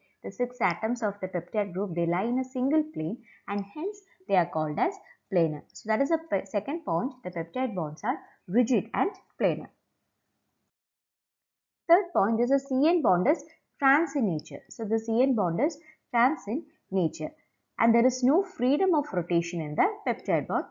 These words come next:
because of the partial double bond character as discussed earlier. But this rot-, movements is possible. This C alpha C bond and N C alpha bond. The movement along this is possible, this alpha carbon.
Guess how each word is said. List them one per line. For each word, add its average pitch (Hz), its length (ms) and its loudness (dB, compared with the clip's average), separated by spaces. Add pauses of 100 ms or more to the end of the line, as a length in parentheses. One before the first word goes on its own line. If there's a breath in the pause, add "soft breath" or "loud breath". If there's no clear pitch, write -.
(120)
because 247 260 0
of 214 140 -2
the 202 80 -2
partial 170 440 2
double 170 280 2
bond 202 260 0
character 170 400 -6 (120)
as 190 200 -4
discussed 160 480 -6
earlier. 151 360 -2 (760 soft breath)
But 220 260 2
this 440 340 4
rot-, 196 240 -2
movements 175 440 0
is - 140 -4
possible. 165 520 0
This 220 200 -4 (260 soft breath)
C 311 300 2
alpha 202 540 0 (260 loud breath)
C 269 260 0
bond 170 380 0 (500)
and 269 180 0 (140)
N 294 200 2
C 214 220 2
alpha 156 440 2
bond. 147 240 -8 (160)
The 202 60 -6
movement 240 400 0
along 214 320 2 (140)
this 277 260 -2
is 302 140 -6
possible, 156 440 -4 (180)
this - 260 -12
alpha 175 340 -2
carbon. 202 440 -4